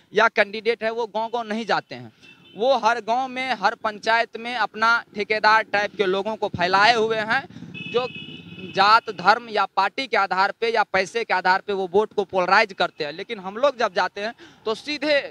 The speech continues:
जनप्रतिनिधि के प्रति इतना गुस्सा है, गाली सुनने को मिलता है नेता के नाम पे। जो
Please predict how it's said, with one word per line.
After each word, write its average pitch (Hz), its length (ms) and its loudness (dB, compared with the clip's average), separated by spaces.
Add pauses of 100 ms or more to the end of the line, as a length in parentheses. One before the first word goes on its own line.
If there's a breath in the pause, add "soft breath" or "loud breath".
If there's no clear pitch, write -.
(160)
जनप्रतिनिधि 233 800 -6
के 254 160 -4
प्रति 226 260 -6
इतना 240 320 0
गुस्सा 214 360 -2
है, 208 200 0
गाली 208 240 0
सुनने 202 320 -8
को 180 140 -6
मिलता 170 300 -2
है 165 80 0
नेता 202 300 4
के 196 140 -4
नाम 147 320 -10
पे। 104 220 -20 (540)
जो 220 120 4